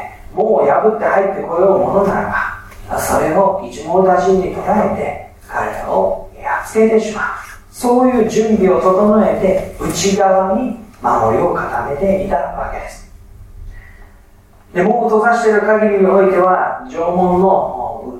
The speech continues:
外側から、城壁の外側から何をどうしても、おそらくこの町エリコは破られることはない。それだけ堅固なものを誇っていました。その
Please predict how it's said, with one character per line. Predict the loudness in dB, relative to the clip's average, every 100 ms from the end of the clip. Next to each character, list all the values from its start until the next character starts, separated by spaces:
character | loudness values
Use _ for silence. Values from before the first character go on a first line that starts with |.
| -18
外 | -10 -4 0
側 |
か | 2 2 2 2
ら、 | 2
城 | 2 0 -2
壁 | -4
の | -2
外 | 0 0 2
側 | 2
か | 2
ら | 2 0 -4 -6 -4
何 | -2 0 -2
を | 0
ど | 0 0
う |
し | 0 0
て |
も、 | 0 0 -4 -10 -14 -16 -14 -6
お | -4
そ | -2
ら | -2
く | 2
こ | 2 2
の | 0
町 | -2 -4 -4
エ | 0 0 0
リ |
コ | -4 -4
は | -4 -4 -8 -6
破 | -2 0 2
ら | 2 2
れ | 2
る | 0
こ | -4
と | -4
は | -2 -2
な | -4 -4 -4
い。 | -6 -10 -14 -18 -18 -12
そ | -2
れ | 2
だ | 2 2
け | 0
堅 | 0 -2 0
固 | -2
な | -2
も | 0
の | 2
を | 2 2 0 0 -2 -4
誇 | -6
っ | -6
て | -8
い |
ま | -10 -8
し | -6
た。 | -8 -8 -14 -20 -20 -16 -16 -14 -16 -14 -16 -14 -18 -20 -20 -18 -16 -14 -14 -16 -16 -18 -16 -18 -18 -20 -20 -20 -20 -20 -6
そ | -2
の | 0 0 -2 -6 -16